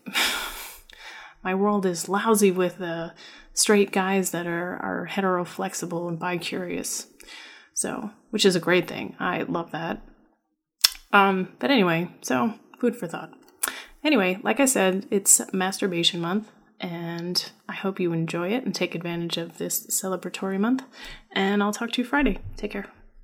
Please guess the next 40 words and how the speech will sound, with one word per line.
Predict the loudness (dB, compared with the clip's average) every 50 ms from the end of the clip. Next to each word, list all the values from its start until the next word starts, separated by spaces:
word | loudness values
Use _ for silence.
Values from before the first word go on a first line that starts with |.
| _ _ _ _ _ _ _ _ _ _ _ _ _ _ _ -4
Thanks | 0 0 0 0
for | 2 2
listening | 2 2 2 0 0 0 0 0 0
to | 0 -2 -2
this | 0 0 0 0
episode | 0 0 0 0 0 2 2 0 0
of | 0 -2
Sex | -4 -2 -2 -2 -2 -2
Communication. | -2 -2 -2 -2 -2 -4 -2 -2 -2 -2 -2 -4 -6 -10 -12 -16 -18 _ _ _ _ _ _ -2
Did | -2 0 2
you | 4 4
like | 4 4 2 2 0
it? | -2 -2 -2 -6 -14 _ _ _ -6
I | -2 0
hope | 4 4 4 4 2
so. | 0 0 -2 -4 -4 -8 -10 -12 _ _ _ _ _ -4
If | -4 -2 0
you | 0 0
did, | 2 2 2 2 2 0
please | 0 0 2 2 2
subscribe. | 0 -2 -2 -4 -2 -2 -2 -2 -4 -6 -10 -14 -18 _ _ _ _
If | -4 -2 0
you'd | 0 2 2
like | 2 0 0 0
to | 0 0
know | 0 2
more | 2 2 2 2
about | 2 2 2 0 2 0
this | 0 0 0
episode | 0 0 0 0 0 0 0 0 -2 -2 -4 -4 -4
or | -4 -2
how | 0 2 2
you | 2 2 0
can | 0 0 0
be | 0
a | 0
part | 0 0 0 2 2
of | 0
the | -2
podcast, | -2 -2 0 -2 -2 -2 -4 -6 -6 -6 -4 -6 -8 -8